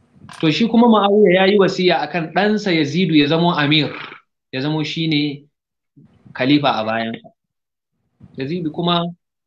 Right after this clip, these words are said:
fajiri ne, fasiki ne, mashayin giya ne,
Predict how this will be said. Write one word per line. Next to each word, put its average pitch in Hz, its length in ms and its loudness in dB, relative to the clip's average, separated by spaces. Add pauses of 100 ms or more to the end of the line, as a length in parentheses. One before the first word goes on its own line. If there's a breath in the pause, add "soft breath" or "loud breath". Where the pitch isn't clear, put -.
(280)
fajiri 131 600 2
ne, 104 180 -6 (720)
fasiki 143 680 -2
ne, 101 160 -8 (560)
mashayin 131 640 0
giya 120 320 2
ne, 98 140 -10